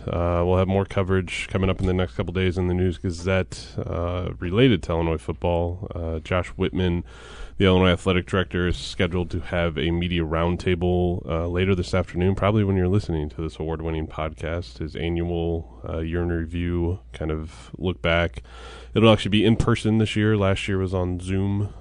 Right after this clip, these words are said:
um, but he, Scott will be there for that. Bob Osmussen will be as well. And then on Thursday afternoon, Brett Bielema and his staff are,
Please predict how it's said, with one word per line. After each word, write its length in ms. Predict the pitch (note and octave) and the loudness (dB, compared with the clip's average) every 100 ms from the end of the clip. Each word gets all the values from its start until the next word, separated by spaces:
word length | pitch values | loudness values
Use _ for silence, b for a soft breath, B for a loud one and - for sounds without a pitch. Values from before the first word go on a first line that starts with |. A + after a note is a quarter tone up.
| - | -12
um, 640 | E2+ E2+ F2 E2+ E2+ F#2 - - - | -8 -6 -6 -8 -8 -12 -14 -20 -4
but 420 | E2 D2+ - - | -2 -2 -6 -8
he, 340 | G2 F2 F2 E2 | -6 -2 -4 -6
Scott 400 | - - A2+ D2+ | -10 0 0 2
will 80 | |
be 160 | G2 G2+ | 2 2
there 340 | F#2+ F#2+ F#2 - B B B B B | 2 2 2 -2 B B B B B
for 100 | - | 4
that. 380 | B2+ C#3 D#3 - - B B | 10 10 10 6 -10 B B
Bob 180 | F#2+ F#2+ | 2 6
Osmussen 460 | F#2+ G2 G#2+ - G2 | 6 4 -2 0 0
will 100 | F#2 | 2
be 160 | F#2+ | 0
as 120 | F2+ | 0
well. 320 | F2 F#2+ G2 G#2 | 0 2 4 4
And 140 | F#2 | 2
then 160 | F2+ F2 | 2 2
on 140 | F2 | -2
Thursday 360 | - B2+ B2 G2+ | 2 4 6 4
afternoon, 380 | F#2 F#2+ G2 | 4 2 4
Brett 200 | F#2+ G2 D#2 | 4 0 2
Bielema 600 | F#2 G2 G2 F#2+ F#2+ G2 - | 2 4 4 2 2 0 -4
and 100 | - | -2
his 120 | E2+ | -2
staff 500 | - - F2+ F#2 - | -2 0 2 0 -2
are, 340 | F2 E2+ F2 | -2 -2 -4